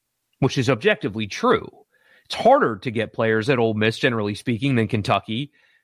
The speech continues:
and, and Arkansas and, and stuff like that.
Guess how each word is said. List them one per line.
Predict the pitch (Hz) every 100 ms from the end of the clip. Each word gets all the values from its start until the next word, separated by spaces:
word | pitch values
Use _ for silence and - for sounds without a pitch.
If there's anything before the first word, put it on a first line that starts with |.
| _
and, | 110 107 107 104
and | 117
Arkansas | 110 110 104 104 101 - 90 87 123
and, | 123 101 98 -
and | 107 101
stuff | - 101 90
like | 90
that. | 90 95